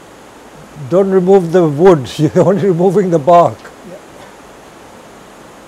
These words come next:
Speaker 1: You can
Speaker 2: I
Speaker 1: also
Speaker 2: need that
Speaker 1: s-
Speaker 2: lime.
Speaker 1: No, not at this stage.
Speaker 2: <laughs>
Speaker 1: Don't worry about all that.
Speaker 2: Sometime.
Speaker 1: See, the, see, with that you can even scrape the bark.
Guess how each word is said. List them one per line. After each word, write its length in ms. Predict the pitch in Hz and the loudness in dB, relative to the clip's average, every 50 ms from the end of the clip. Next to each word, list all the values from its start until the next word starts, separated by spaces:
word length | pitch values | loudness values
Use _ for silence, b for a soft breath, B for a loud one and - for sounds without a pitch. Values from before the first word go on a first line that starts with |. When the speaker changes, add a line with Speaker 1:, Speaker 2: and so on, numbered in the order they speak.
| - - - - - - - - - - - - - - - - - - - - - - - - - - - - - - - - - - - - - - - - - - - 131 | -20 -20 -20 -20 -20 -20 -20 -20 -20 -20 -20 -20 -20 -20 -20 -20 -20 -20 -20 -20 -20 -20 -20 -20 -20 -20 -20 -20 -20 -20 -20 -20 -20 -20 -20 -20 -20 -20 -20 -20 -20 -16 -14 -14
Speaker 1:
You 60 | 131 | -10
can 160 | - - 139 | -8 -6 -4
Speaker 2:
I 40 | 131 | 0
Speaker 1:
also 320 | 135 143 151 208 202 196 170 | 0 0 0 -2 -2 -2 -2
Speaker 2:
need 80 | 160 - | -2 -2
that 100 | - 185 | -2 -6
Speaker 1:
s- 300 | 175 - - 165 165 165 | -6 -6 -8 -10 -10 -8
Speaker 2:
lime. 500 | 175 185 190 196 190 185 180 165 165 147 - - - - - - - - - - - - - - - 143 | -6 -6 -6 -6 -8 -8 -10 -12 -12 -16 -18 -20 -20 -20 -20 -20 -20 -20 -20 -20 -20 -20 -20 -18 -4 0
Speaker 1:
No, 160 | 185 202 202 190 | 4 4 6 6
not 220 | 185 190 196 196 | 6 6 6 6
at 160 | 202 196 165 | 4 4 4
this 160 | 170 190 - | 2 0 -2
stage. 400 | - - - 156 120 113 110 - - - | -2 -4 -4 -2 -2 -4 -6 -10 -12 -8
Speaker 2:
<laughs> 40 | |
Speaker 1:
Don't 280 | 147 139 143 156 160 165 | -4 -2 -2 -2 -2 -2
worry 200 | 165 160 165 165 | 0 0 0 0
about 220 | 156 139 147 143 | 0 0 0 0
all 140 | 135 131 127 120 | -2 -2 -4 -4
that. 160 | 120 123 - | -4 -6 -8
Speaker 2:
Sometime. 320 | 180 - - 185 175 151 131 - - - | -8 -10 -14 -14 -14 -14 -16 -20 -20 -20
Speaker 1:
See, 180 | - - - 156 | -12 -6 -6 -6
the, 140 | 139 131 131 | -4 -6 -8
see, 300 | - - - - 190 175 | -12 -14 -6 -2 0 0
with 140 | 160 160 143 | 0 0 2
that 220 | 165 170 180 - - | 2 2 2 0 -2
you 120 | 160 147 | -6 -4
can 200 | - 165 151 135 | -4 -4 -4 -2
even 220 | 139 139 139 143 | -4 -4 -4 -4
scrape 360 | 139 - - - 175 170 156 131 | -6 -8 -8 -4 -2 -2 -2 -2
the 80 | 139 123 | -4 -8
bark. 240 | 101 104 98 - | -8 -10 -14 -16